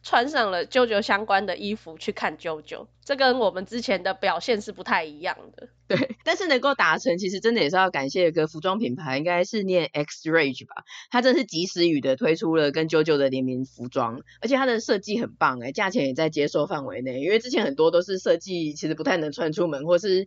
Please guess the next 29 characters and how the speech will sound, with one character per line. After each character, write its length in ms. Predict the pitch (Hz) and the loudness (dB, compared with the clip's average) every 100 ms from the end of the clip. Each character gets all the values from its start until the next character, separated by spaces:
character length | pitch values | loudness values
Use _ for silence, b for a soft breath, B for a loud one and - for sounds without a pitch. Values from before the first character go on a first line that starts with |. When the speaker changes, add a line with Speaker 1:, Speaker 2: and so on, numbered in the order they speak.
| _ | _
Speaker 2:
价 220 | 240 185 | 2 2
钱， 280 | 185 151 139 139 139 | 2 2 2 0 -4
嗯， 320 | - 151 147 147 | -2 0 0 0
不 80 | |
是 140 | 175 226 | 2 4
我 120 | 170 | 4
们 220 | 151 143 | 2 0
这 100 | 180 190 | -2 -2
种 120 | - | 0
小 220 | 156 139 | 2 2
资 160 | 180 185 | 2 0
族 180 | 160 | 0
能 160 | 143 143 | 0 0
够 280 | 170 160 165 _ - | 4 4 4 _ 0
接 160 | 165 | 2
受 160 | 160 160 | 4 2
的 100 | 139 | 2
范 220 | 156 135 | 0 -2
围， 160 | 110 131 | -4 -4
可 100 | 170 | -2
是 60 | 214 | -2
它 180 | 240 | -2
一 100 | 196 | -4
切 260 | 165 - 185 | -4 2 2
都 120 | 165 | 2
非 180 | 165 170 | 0 -2
常 280 | 196 139 113 | -2 -4 -6
的 180 | 127 120 | -8 -6
好。 260 | - - | -4 -6